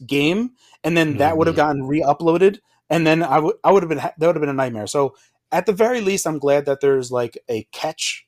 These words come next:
Speaker 1: on Microsoft's side where they're like, "Oh, wait, y-, we don't have the last update." Um, but they need to,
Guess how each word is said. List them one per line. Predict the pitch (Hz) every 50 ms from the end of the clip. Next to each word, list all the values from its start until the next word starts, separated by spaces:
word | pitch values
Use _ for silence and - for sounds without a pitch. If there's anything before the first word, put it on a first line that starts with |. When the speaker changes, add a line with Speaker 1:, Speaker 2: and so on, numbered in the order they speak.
| _
Speaker 1:
on | - 127 123
Microsoft's | 120 127 147 - - - 180 170 -
side | - 185 190 202 185
where | 147 127
they're | 123 131 131
like, | 127 127 135 -
"Oh, | 170 160
wait, | 151 151 117 101 _ _ _ _ -
y-, | 135 - -
we | 143 147
don't | 156 147 131
have | 143 143 135
the | 135
last | 127 131 135 139 123 - - _ -
update." | 147 147 - - 101 90 82 - _ _ _ _ _ _ _ _ _ _ _ _ -
Um, | 123 120 117 113 110 104 101 95 - _ _ -
but | 151 143
they | - 139 139
need | 147 147 139
to, | 143 135